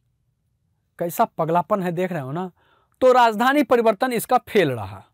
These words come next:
और उसमें बहुत नुकसान हुआ, धन बल का बहुत नुकसान हुआ, धन का भी और बल का भी बहुत नुकसान हुआ, ये यहाँ पे फेल। इसके बाद इसका तीसरा क्या है? टोकन मुद्रा का शुरुआत। टोकन मुद्रा मतलब सांकेतिक मुद्रा, जो आज भी जो है ना टोकन मुद्रा ही चलता है पूरे दुनिया में, जानते हैं।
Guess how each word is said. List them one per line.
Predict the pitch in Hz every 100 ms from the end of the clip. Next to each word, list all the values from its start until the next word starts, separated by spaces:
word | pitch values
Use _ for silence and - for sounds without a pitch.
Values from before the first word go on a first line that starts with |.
| -
और | 208
उसमें | 208 254 196
बहुत | 180 185 254 226
नुकसान | 185 - 160
हुआ, | 131 143
धन | 123 185 240 240 233
बल | 131 170 208
का | 208 185
बहुत | 135 190 190
नुकसान | 185 139 127 120
हुआ, | 123
धन | 120 202
का | 233 247
भी | 262
और | 269
बल | 151 156 147
का | 131
भी | 107 110 _ - - _ -
बहुत | 247 277 247
नुकसान | 202 175 135
हुआ, | 117 107 - - - -
ये | 160
यहाँ | 175 151
पे | 151 147
फेल। | - 139 151 _ _ _ _ _ _ _ _ -
इसके | 220 - 294
बाद | 277 262
इसका | 254 -
तीसरा | 262 262 240 277 294
क्या | - 269
है? | 262
टोकन | - 262 254 294
मुद्रा | 262 214 240 254
का | 247
शुरुआत। | - 170 143 127 -
टोकन | 254 330 277
मुद्रा | 262 262 262
मतलब | 254 302 285
सांकेतिक | 214 233 214 247 240 269 208
मुद्रा, | 147 131 127
जो | 156
आज | 233 196 208 226
भी | 277
जो | 247
है | 208
ना | 214
टोकन | 214 214 233
मुद्रा | 214 190 226
ही | 220
चलता | 165 208
है | 226
पूरे | 196 185 175
दुनिया | 151 156 139
में, | 143
जानते | 160 160
हैं। | 175